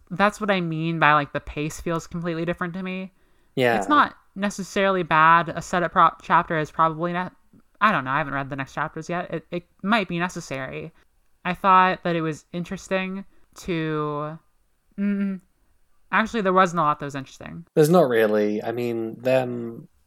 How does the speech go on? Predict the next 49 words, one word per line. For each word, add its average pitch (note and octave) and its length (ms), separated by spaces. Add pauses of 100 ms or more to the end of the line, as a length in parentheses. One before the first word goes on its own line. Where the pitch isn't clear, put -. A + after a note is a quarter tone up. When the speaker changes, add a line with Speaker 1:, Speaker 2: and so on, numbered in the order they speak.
(140)
Speaker 2:
it E3 160
had E3+ 180
the E3+ 80
same E3+ 240
energy B2 420
as, A#2+ 200
like, A2+ 160
the A2+ 80
Medusa G#2+ 480
chapter, C#3+ 480
I C#3 80
think, D#3 480
with A#2+ 100
them G#2+ 160
just G#2 180
showing G#2+ 280
up A2 180
somewhere G#2 720
kind G#2 240
of G#2 80
just A2 220
exhausted G#2+ 600
and G#2 120
wanting G#2+ 160
to G#2+ 100
lay G#2 140
down G#2 240
for A2+ 120
a G#2+ 60
while, G#2 440 (600)
but B2+ 100
with A2+ 140
no A2+ 160
snake B2 340
lady G#2+ 220
fight. A2 460
<laughs> - 40 (340)
Speaker 1:
Because A#3+ 400
they A3 120
go G#3+ 220
right F#3+ 240
to F3+ 80
sleep D#3 500
as E3 140
soon E3+ 180
as D3+ 100
they D3 100
get D3 200
there. - 300